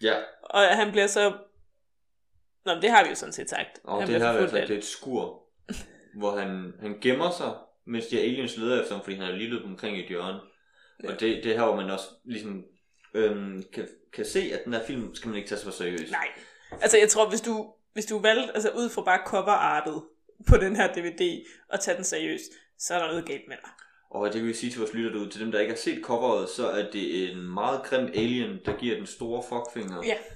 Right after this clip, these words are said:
Speaker 1: ud, mens han står med en A K syvogfyrre.
Speaker 2: Ja. Det forklarer meget godt filmen.
Speaker 1: Ja.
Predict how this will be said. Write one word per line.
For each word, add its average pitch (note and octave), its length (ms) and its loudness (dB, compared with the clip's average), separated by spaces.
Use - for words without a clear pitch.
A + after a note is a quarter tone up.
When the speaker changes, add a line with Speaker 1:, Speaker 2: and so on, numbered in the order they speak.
Speaker 1:
ud, D#3 480 -4
mens A#2+ 260 -2
han G#2 100 -8
står G#2+ 300 2
med F2+ 260 -4
en F2 60 -10
A F#2+ 120 -2
K F#2+ 160 -8
syvogfyrre. C#2+ 480 -8
Speaker 2:
Ja. G#3 120 2
Det A#3 120 -2
forklarer F3 280 0
meget D3+ 160 -2
godt D#3+ 100 -4
filmen. D3+ 360 -14
Speaker 1:
Ja. - 140 -2